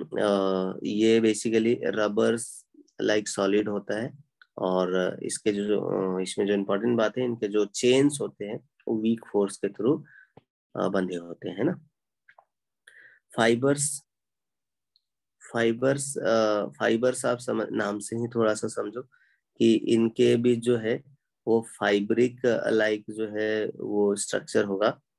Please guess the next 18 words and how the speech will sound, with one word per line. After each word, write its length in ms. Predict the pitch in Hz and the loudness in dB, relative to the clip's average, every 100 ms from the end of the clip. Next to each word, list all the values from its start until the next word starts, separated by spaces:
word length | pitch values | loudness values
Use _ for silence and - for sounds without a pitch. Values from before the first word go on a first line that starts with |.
| _ _ | _ _
और 400 | - 101 101 101 | 0 2 4 4
इनका 840 | 101 95 - 107 104 104 110 110 110 | 2 2 0 -2 -2 0 2 4 2
जो 300 | 110 117 110 - | 2 0 -2 0
force 360 | 107 113 - 117 | 0 0 -4 -4
of 120 | 113 | -4
attraction 480 | - 107 - 127 120 | -2 -6 -2 -4 -2
होगा 300 | 104 113 131 - _ _ _ 107 | -2 -4 -6 -16 _ _ _ 2
वो 360 | 110 117 117 110 | 6 6 4 0
relatively 760 | 107 107 110 113 123 123 131 127 | 2 2 2 0 -2 0 0 0
थोड़ा 180 | 113 107 | -2 -2
सा, 380 | - 110 - _ _ _ - - - | -2 -6 -6 _ _ _ -20 -20 -4
अ, 300 | 107 98 - | 0 0 -2
strong 480 | - - 123 117 117 | -8 -2 2 2 2
होगा, 400 | 110 110 143 - _ _ _ - | 0 0 -4 -10 _ _ _ -10
इसीलिए 480 | 120 - 127 123 117 | -6 -2 2 4 4
जो 140 | 117 | 0
है 220 | 110 120 | 0 2
ये 300 | 131 117 120 | 2 0 0